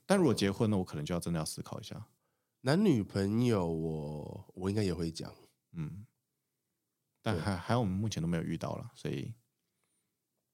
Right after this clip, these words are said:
Speaker 1: 这真的很难。
Speaker 2: 有啊，之前不是那个谁有遇到？
Speaker 1: 谁啊？
Speaker 2: <laughs> 没事，没事。
Speaker 1: 嘘。好啦，我们还可以聊吗？好像不行了。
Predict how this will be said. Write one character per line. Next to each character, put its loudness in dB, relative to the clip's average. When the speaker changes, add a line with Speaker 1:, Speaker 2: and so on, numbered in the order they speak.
Speaker 1:
这 6
真 4
的 2
很 -4
难。 -12
Speaker 2:
有 2
啊， 4
之 6
前 6
不 -2
是 2
那 2
个 2
谁 -6
有 -8
遇 -8
到？ -14
Speaker 1:
谁 -20
啊？ -20
Speaker 2:
<laughs> 8
没 4
事， 6
没 0
事。 -4
Speaker 1:
嘘。 -10
好 -2
啦， 0
我 0
们 4
还 4
可 2
以 6
聊 2
吗？ -4
好 -6
像 -4
不 -2
行 -4
了。 -10